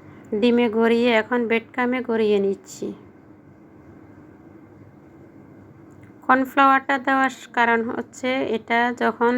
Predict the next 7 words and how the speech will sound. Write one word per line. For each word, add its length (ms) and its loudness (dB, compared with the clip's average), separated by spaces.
ব্রেড 240 -2
ক্রাম্বে 280 -2
দিবেন, 420 -2
ব্রেড 240 2
ক্রাম্বটা 340 0
এমনিতে 520 0
কিন্তু 420 -6